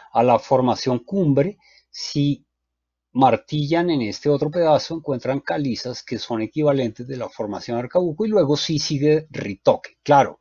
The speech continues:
cartográficamente no me cabe car-, eh, marcar los contactos entre esto y esto, es, es absolutamente claro, pero estratigráficamente sí es muy relevante porque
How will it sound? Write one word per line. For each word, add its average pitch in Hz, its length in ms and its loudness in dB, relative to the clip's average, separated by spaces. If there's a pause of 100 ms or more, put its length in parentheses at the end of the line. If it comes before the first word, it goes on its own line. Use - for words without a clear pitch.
(420)
cartográficamente 127 1000 2
no 170 160 2
me 165 220 -2
cabe 147 600 2 (500)
car-, 117 220 -2 (200)
eh, 135 560 4 (100)
marcar 135 600 4
los 151 180 0
contactos 135 640 -2
entre 127 400 -4
esto 139 240 -6
y 139 120 2
esto, - 480 -4
es, - 320 -16
es 98 160 -10
absolutamente 120 840 -2
claro, 180 360 0 (680)
pero 170 480 4
estratigráficamente 127 1300 0
sí 147 260 0
es - 460 -2
muy 160 320 2
relevante 180 640 -2
porque 123 420 -8